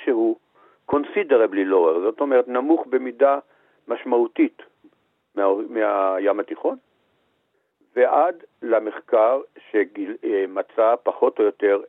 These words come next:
את הגובה האמיתי הנכון לאותה תקופה.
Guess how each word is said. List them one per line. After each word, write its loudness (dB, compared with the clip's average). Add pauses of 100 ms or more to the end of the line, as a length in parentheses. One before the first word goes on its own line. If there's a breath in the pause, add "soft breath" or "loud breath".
את -8 (1500)
הגובה 4
האמיתי -2
הנכון 0 (140)
לאותה 0
תקופה. -2